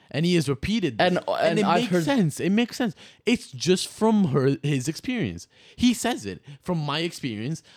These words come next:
Speaker 1: I personally, I feel safer to, when a girl drives than, uh, th-, th-, when a guy drives than when a girl drives. That's
Speaker 2: For example,
Speaker 1: just from
Speaker 2: me
Speaker 1: his personal
Speaker 2: personally,
Speaker 1: experience.
Speaker 2: uh, uh, out of my parents,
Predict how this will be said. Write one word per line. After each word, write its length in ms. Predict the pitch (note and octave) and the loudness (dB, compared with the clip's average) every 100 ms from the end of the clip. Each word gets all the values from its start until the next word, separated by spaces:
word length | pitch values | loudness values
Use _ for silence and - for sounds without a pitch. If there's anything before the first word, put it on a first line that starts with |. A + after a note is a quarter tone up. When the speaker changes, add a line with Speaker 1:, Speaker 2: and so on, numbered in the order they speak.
| _ - | _ -2
Speaker 1:
I 160 | D#3+ | -2
personally, 640 | F3 D#3+ D3 - C#3+ C#3+ C3+ | 0 -2 -4 -4 -4 -4 -6
I 160 | G#2 C3+ | -6 -8
feel 320 | - B2 A#2 | -8 -8 -6
safer 320 | - F#2+ A#2+ | -8 -8 -10
to, 140 | - | -12
when 180 | - A#2 | -14 -12
a 80 | A2+ | -12
girl 260 | A2+ G#2 G#2+ | -6 -4 -4
drives 440 | G2 G2 F#2 G#2 | -4 -6 -6 -4
than, 220 | A2+ A2 - | -4 -4 -4
uh, 140 | A#2 | -6
th-, 240 | G#2+ A#2 A#2 | -4 -4 -6
th-, 100 | A2+ | -6
when 140 | B2 B2 | -4 -2
a 40 | |
guy 200 | A2 A2+ | -2 -4
drives 360 | F#2 G2+ G2+ - - - | -4 -6 -8 -12 -20 -8
than 100 | C3 | -2
when 100 | C#3 | 0
a 60 | D3 | 2
girl 220 | - G3+ | 2 2
drives. 360 | C3 - - - _ _ _ _ _ | 2 -8 -14 -20 _ _ _ _ _
That's 140 | A3+ F#3 | 2 2
Speaker 2:
For 40 | |
example, 200 | D#3+ F3+ E3+ | 2 0 2
Speaker 1:
just 0 | E3 | 2
from 80 | |
Speaker 2:
me 60 | F#3 | 4
Speaker 1:
his 100 | G#3+ | 4
personal 400 | - A3 - G#3 | 4 0 0 -4
Speaker 2:
personally, 160 | D#3+ F#3 | -2 -4
Speaker 1:
experience. 360 | F4 A#2 F#2+ - | -4 -4 -8 -8
Speaker 2:
uh, 420 | - A#2+ A#2 A2 - | -4 -2 0 -2 -4
uh, 320 | A2 A#2 A2+ - | -6 -6 -6 -4
out 140 | C#3+ | -2
of 60 | D3+ | -2
my 140 | C3 | -2
parents, 480 | A2 G#2+ G#2 D3 D#3 | -6 -8 -6 -6 -8